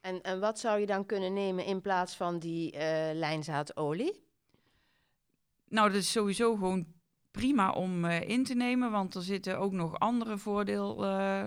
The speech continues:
Speaker 2: voordelen aan, aan die olie. Die is gewoon goed voor heel je systeem. Ehm, maar dan zou je dus kunnen denken aan, ehm, om extra bij te suppleren.
Speaker 1: Ja, oké.
Speaker 2: Ja.
Speaker 1: Ja, ja,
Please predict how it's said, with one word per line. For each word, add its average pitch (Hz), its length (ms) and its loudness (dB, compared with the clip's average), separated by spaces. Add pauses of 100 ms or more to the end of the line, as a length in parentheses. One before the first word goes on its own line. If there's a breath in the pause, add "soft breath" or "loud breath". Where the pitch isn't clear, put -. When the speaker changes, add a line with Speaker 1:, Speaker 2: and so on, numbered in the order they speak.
Speaker 2:
voordelen 196 640 0
aan, 190 260 4
aan 185 180 0
die 180 180 -2
olie. 190 320 -2
Die 180 120 -4
is 165 100 -4
gewoon 175 280 -2
goed 170 220 -8
voor 170 360 -2
heel 170 200 -2
je 165 300 -4
systeem. 175 680 -2 (600 loud breath)
Ehm, 185 580 2 (380)
maar 190 200 6
dan 190 200 6
zou 180 200 6
je 170 60 2
dus 160 220 0
kunnen 160 300 0
denken 170 480 2
aan, 160 420 2
ehm, 160 680 0 (920)
om 185 160 -2
extra 170 320 -2
bij 151 220 2
te 175 80 -8
suppleren. 165 680 -4 (260)
Speaker 1:
Ja, 185 200 -2 (200)
oké. - 200 -10
Speaker 2:
Ja. 151 120 -2 (160)
Speaker 1:
Ja, 180 220 -2
ja, 160 200 -8